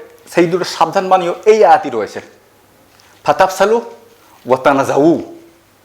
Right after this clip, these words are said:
"ফাতাফসালু ওয়া তানাজাউ", তোমরা সাহস হারাবে এবং তোমরা শক্তিহীন হয়ে যাবে। বাস্তবিক আমরা সাহস হারিয়ে ফেলেছি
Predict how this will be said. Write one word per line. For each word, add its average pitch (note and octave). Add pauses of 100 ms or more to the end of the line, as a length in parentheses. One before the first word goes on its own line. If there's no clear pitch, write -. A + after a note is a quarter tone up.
(640)
"ফাতাফসালু D#3 (540)
ওয়া C#3
তানাজাউ", C#3 (1900)
তোমরা E3
সাহস D#3
হারাবে G3 (720)
এবং E3+ (160)
তোমরা B2
শক্তিহীন B2
হয়ে F#2
যাবে। F2 (400)
বাস্তবিক F3
আমরা A2+
সাহস C3
হারিয়ে D3
ফেলেছি D#3+